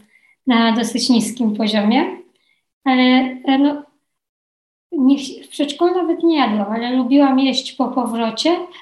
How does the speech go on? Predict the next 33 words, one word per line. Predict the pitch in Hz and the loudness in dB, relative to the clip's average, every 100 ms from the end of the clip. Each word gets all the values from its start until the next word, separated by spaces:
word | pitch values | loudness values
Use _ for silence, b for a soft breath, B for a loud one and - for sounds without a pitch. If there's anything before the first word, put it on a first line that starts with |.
| B | B
ale | 277 | 0
to | 285 | 2
też | 294 285 | 2 2
nie | 311 | 2
jest | 349 - | 2 2
tak, | 302 277 | 0 2
że | 285 | 2
jedzenie | 277 226 320 302 | 2 2 0 0
po | 285 | -2
powrocie | - 247 285 285 | -2 2 2 2
było | 285 277 | 2 4
moją | 262 269 | 4 4
jedyną | 269 247 294 302 | 2 2 0 0
przyjemnością, | - - 339 349 262 - - 208 | -4 2 4 6 4 0 -2 -2
bo | |
jednak, | 233 240 247 B B B B | -2 -4 -6 B B B B
no, | 262 254 254 | 2 2 4
bawiłam | 262 254 269 240 | 4 4 4 4
się | 214 214 | 0 0
z | |
rodzicami, | 208 208 208 - 214 240 233 | 2 2 0 -2 0 0 -2
z | - | -4
tą | 220 208 | -2 -2
ciocią. | 220 214 - 240 240 240 B B - | -2 -4 -4 -2 -2 -4 B B -4
Wydaje | 240 247 277 | 0 4 4
mi | 320 | 4
się, | 339 | 4
że | 311 339 - - | 4 0 -2 -2
określałabym | 277 - 277 277 - 302 330 370 | -2 0 2 2 2 0 0 -2
swoje | 339 - 302 | -2 0 0
dzieciństwo | 247 254 320 - 330 | 0 0 0 0 -2
jako | 294 285 | 0 -2
szczęśliwe | 285 - 262 247 - 233 269 | -2 0 0 0 -2 0 0